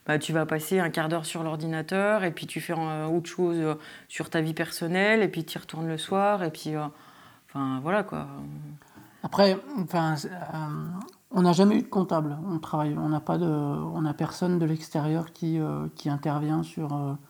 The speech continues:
Speaker 2: sur la partie économique, à part notre banquier. Euh, c'est Céline qui faisait la compta. Elle avait fait une formation, euh, avec la foc, euh,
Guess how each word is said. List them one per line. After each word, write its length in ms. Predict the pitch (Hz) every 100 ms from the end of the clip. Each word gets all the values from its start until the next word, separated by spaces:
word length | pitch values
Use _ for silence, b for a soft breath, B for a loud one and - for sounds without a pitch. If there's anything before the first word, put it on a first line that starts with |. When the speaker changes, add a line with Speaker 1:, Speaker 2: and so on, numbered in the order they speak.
| B B B
Speaker 2:
sur 180 | - 165
la 100 | 143
partie 340 | 147 - -
économique, 560 | 156 147 147 170 202 - _ -
à 60 |
part 160 | 135 143
notre 140 | 151
banquier. 460 | 147 143 143 196 202 - B B B B B B B 190
Euh, 920 | 170 160 156 147 147 143 139 139 139
c'est 160 | -
Céline 280 | 143 156 175
qui 100 | 165
faisait 160 | 151 147
la 100 | 143
compta. 500 | 143 143 147 139 143
Elle 80 | 139
avait 120 | 139
fait 120 | -
une 80 | 147
formation, 800 | 139 143 147 143 156 160 170 160
euh, 120 | 143
avec 240 | 143 151 -
la 80 |
foc, 400 | 147 - 151 156
euh, 60 | 165